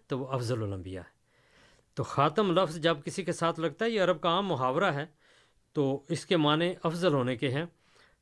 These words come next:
تو وہ مثال آن سلم کی ہی دیتے ہیں۔ تو اب امام رازی سے بڑھ کر کون تفسیر لکھ سکتا ہے یا سیرت لکھے گا جو آن سلم کے ان معنوں کے مخالف یا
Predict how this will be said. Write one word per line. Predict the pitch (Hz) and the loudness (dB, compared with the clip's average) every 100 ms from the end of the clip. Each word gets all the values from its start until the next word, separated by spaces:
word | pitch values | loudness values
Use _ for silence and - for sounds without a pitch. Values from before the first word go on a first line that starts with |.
| _ | _
تو | - 120 - _ _ _ - | -6 -6 -6 _ _ _ -6
وہ | 123 | -2
مثال | 123 139 135 170 | 0 2 2 2
آن | 131 120 | 0 -2
سلم | 110 131 127 | -2 -6 -4
کی | 131 | -4
ہی | 131 | -4
دیتے | 123 - 104 | -4 -6 -10
ہیں۔ | - _ _ _ _ _ _ _ _ | -14 _ _ _ _ _ _ _ _
تو | 139 | -8
اب | 135 135 147 | -4 -2 -2
امام | 143 151 175 175 | 0 2 2 0
رازی | 127 143 190 220 | 2 2 0 -2
سے | 214 | 0
بڑھ | 151 156 165 | 2 0 0
کر | 202 160 | -2 -2
کون | 175 196 208 | 0 0 0
تفسیر | 175 - 160 156 | -2 -2 -2 0
لکھ | 147 | -2
سکتا | - 131 - 139 | -2 -6 -4 -4
ہے | 143 139 | -2 -4
یا | 135 127 127 - | -4 -6 -8 -14
سیرت | - 143 135 135 | -12 -8 -8 -8
لکھے | 123 117 143 131 | -8 -6 -6 -4
گا | 135 | -4
جو | 123 120 131 - _ _ - | -4 -6 -6 -14 _ _ -8
آن | 117 117 | -6 -4
سلم | 127 123 | -4 -6
کے | 113 117 | -4 -6
ان | 117 | -4
معنوں | 113 113 117 113 - - - _ - 123 110 110 107 - | -4 -2 -4 -6 -10 -20 -20 _ -12 -6 -6 -6 -10 -12
کے | 131 | -8
مخالف | 113 110 117 110 117 - | -8 -6 -4 -4 -4 -8
یا | 117 | -8